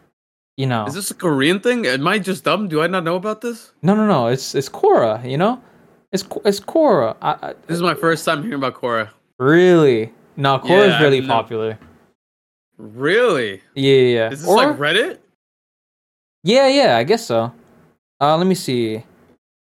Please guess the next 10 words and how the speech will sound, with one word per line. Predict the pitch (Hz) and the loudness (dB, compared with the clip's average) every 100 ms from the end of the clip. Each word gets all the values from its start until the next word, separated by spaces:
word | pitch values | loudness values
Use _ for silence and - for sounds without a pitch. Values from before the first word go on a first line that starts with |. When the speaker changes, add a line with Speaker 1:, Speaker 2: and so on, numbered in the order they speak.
| _ _ _ _ _ _ _ - | _ _ _ _ _ _ _ -8
Speaker 1:
Who | 170 180 180 180 180 180 - _ _ _ - | -2 2 2 2 0 -2 -6 _ _ _ -4
Speaker 2:
Well, | 220 | -2
I | 226 | 0
mean, | 254 196 | -2 0
Google | 220 277 247 | 0 2 2
already | 196 185 165 | 2 2 2
answered | 180 190 160 | 0 -4 -8
the | 135 | -10
question | - 269 302 - 143 | -6 -2 -2 -4 -10
about, | 120 131 139 | -6 -2 -2